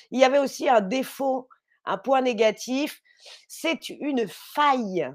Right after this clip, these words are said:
Regardez, une faille, c'est aussi une ouverture dans le mur, hein. Une, euh, une faille. Une faille, c'est un point négatif,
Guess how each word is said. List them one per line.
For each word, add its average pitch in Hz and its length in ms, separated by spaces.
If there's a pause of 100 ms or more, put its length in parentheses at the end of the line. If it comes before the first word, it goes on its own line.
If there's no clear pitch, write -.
(120)
Regardez, 208 440
une 196 420
faille, 240 680 (300)
c'est 262 160
aussi 269 280
une 277 100
ouverture 262 640
dans 202 140
le 202 100
mur, 208 360
hein. 147 140 (400)
Une, 185 260
euh, 143 560
une 196 280
faille. 165 520
Une 220 200
faille, 220 400
c'est - 280
un 180 120
point 214 260
négatif, 190 720